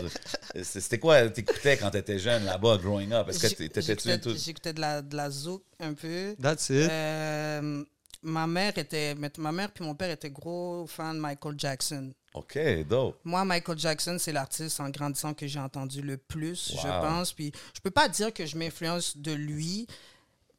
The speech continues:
Speaker 2: Mais j'ai toujours aimé, genre, tu, tu vois un show de lui de A à
Speaker 3: Ouais.
Speaker 2: Z,
Speaker 3: Il te
Speaker 2: c'est
Speaker 3: faisait rêver.
Speaker 2: perfect, tu
Speaker 1: Ben
Speaker 2: comprends ?
Speaker 1: oui, bro.
Speaker 2: Exactement, tu sais.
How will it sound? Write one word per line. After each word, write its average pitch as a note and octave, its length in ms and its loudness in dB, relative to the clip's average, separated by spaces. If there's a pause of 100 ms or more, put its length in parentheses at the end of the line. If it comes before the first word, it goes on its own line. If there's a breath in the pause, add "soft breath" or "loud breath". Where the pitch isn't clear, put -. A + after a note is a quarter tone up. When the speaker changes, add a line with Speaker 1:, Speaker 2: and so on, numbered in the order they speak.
(440)
Speaker 2:
Mais G#3 80 2
j'ai G3+ 140 4
toujours C4+ 400 -2
aimé, G3+ 400 2
genre, F3 260 0
tu, - 80 -4 (200)
tu - 80 -2
vois A#3+ 160 4
un G#3 80 4
show A3+ 340 6
de F3+ 100 2
lui F3 300 2
de D#3+ 220 2
A G3 180 6
à F3 60 6
Speaker 3:
Ouais. - 40 2
Speaker 2:
Z, D3+ 100 -2
Speaker 3:
Il F3 140 2
te - 60 -4
Speaker 2:
c'est D3+ 140 0
Speaker 3:
faisait E3 320 8
rêver. G3 300 10
Speaker 2:
perfect, - 720 2
tu - 40 0
Speaker 1:
Ben F2 180 2
Speaker 2:
comprends ? - 160 6
Speaker 1:
oui, G3 60 8
bro. - 80 6
Speaker 2:
Exactement, F#3+ 840 4
tu - 100 0
sais. F3+ 280 0